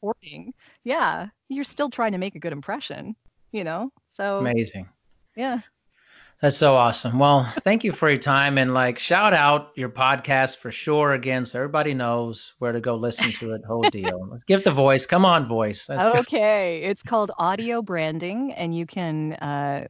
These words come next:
Speaker 1: listen to it and subscribe if you'd like at, uh, audio branding podcast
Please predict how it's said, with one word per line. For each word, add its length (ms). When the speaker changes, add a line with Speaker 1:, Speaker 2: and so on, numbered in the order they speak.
Speaker 1:
listen 420
to 160
it 120
and 140
subscribe 760
if 200
you'd 140
like 380
at, 420
uh, 280
audio 400
branding 520
podcast 800